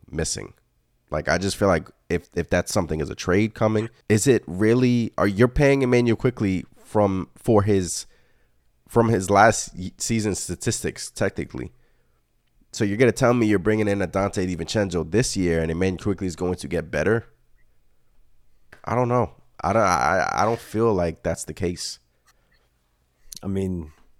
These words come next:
Speaker 2: that, that's a, I mean, that's, that's kind of what I've been wrestling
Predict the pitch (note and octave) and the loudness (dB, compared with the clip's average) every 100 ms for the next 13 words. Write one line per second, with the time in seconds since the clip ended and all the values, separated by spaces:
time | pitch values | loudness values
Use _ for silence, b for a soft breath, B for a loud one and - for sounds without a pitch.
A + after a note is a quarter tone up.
0 | _ - A2 - - A2+ - B2 E2+ - | _ -4 -4 -2 -2 -2 2 0 0 -10
1 | _ _ _ _ _ G#2 G#2 G#2 A#2+ - | _ _ _ _ _ -4 0 0 -2 -2
2 | A2+ - - C3+ A2 G2 G2 G2+ F#2+ F#2 | -2 -2 0 2 2 2 0 0 -2 -2
3 | A2 G2+ F#2 | -2 -4 -6